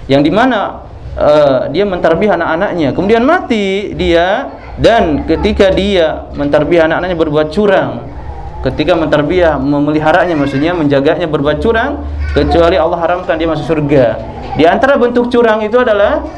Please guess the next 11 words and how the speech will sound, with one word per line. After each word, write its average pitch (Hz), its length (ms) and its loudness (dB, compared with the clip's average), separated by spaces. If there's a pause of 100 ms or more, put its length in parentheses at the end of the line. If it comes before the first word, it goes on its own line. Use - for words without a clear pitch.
(120)
memasukkan 202 560 0
ke 220 80 -2
rumahnya 226 640 0
sesuatu 226 400 -2
sarana 220 720 0
yang 208 160 2
merusak 240 480 -2
akidah, 175 640 2
merusak 175 320 0
akhlak, 175 400 0
merusak 175 320 0